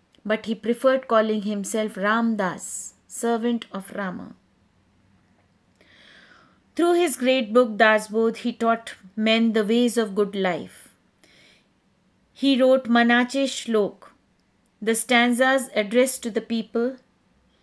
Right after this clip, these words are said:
to the mind of the people. He gave people lesson in good thoughts and good conduct.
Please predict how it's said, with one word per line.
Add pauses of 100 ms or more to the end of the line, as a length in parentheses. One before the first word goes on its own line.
(840)
to
the
mind
of
the
people. (1600)
He
gave
people
lesson
in
good
thoughts
and
good
conduct.